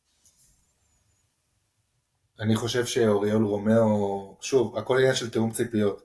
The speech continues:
אם אתה מצפה שהוא יהיה בוסקץ, שהוא ישחק לך שישים משחקים בעונה עכשיו, ו-, ויוביל אותך בליגת האלופות, אז אתה כנראה תתאכזב, הוא כנראה לא יפתיע אותך לטובה.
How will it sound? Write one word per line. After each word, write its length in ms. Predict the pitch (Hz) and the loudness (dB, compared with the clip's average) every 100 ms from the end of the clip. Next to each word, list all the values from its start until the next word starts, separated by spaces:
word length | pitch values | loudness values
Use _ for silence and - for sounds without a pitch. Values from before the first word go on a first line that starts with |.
| 101 | -10
אם 80 | |
אתה 120 | 104 107 | -8 -6
מצפה 340 | 101 104 139 | -8 -2 -2
שהוא 180 | 135 123 | 0 0
יהיה 120 | 123 | 0
בוסקץ, 640 | 107 101 - 117 117 - 98 | -2 -4 -2 -2 -2 -10 -14
שהוא 340 | - 104 101 - - - - _ | -10 -8 -8 -12 -20 -20 -20 _
ישחק 340 | 104 - 117 131 | -4 0 0 0
לך 220 | - 113 | -2 -2
שישים 340 | 107 - 127 | -2 -2 -2
משחקים 440 | 120 - 107 123 117 | -2 -2 -2 -2 2
בעונה 340 | 101 101 117 | 2 2 2
עכשיו, 360 | 107 - 98 95 | 0 -2 -2 -2
ו-, 380 | 98 95 95 101 101 98 - _ _ | -4 -4 -6 -2 -2 -2 -6 _ _
ויוביל 340 | 107 101 117 104 | -4 0 4 4
אותך 220 | 135 113 107 | 2 0 -2
בליגת 320 | 104 113 127 117 | 0 0 0 0
האלופות, 560 | 98 101 - 147 - _ _ _ _ - | -4 -4 -6 -6 -6 _ _ _ _ -8
אז 120 | 101 | -6
אתה 400 | 104 107 107 107 104 | -2 0 0 -2 -4
כנראה 320 | 104 117 160 | -4 0 0
תתאכזב, 500 | 165 - 101 98 98 110 _ _ - | -2 -10 -10 -8 -8 -10 _ _ -20
הוא 100 | 107 | -14
כנראה 220 | 101 110 | -6 0
לא 160 | 120 123 | 0 0
יפתיע 300 | 110 - 98 | -2 -4 -4
אותך 180 | 92 95 | -4 -8
לטובה. 420 | 92 - 90 | -10 -12 -18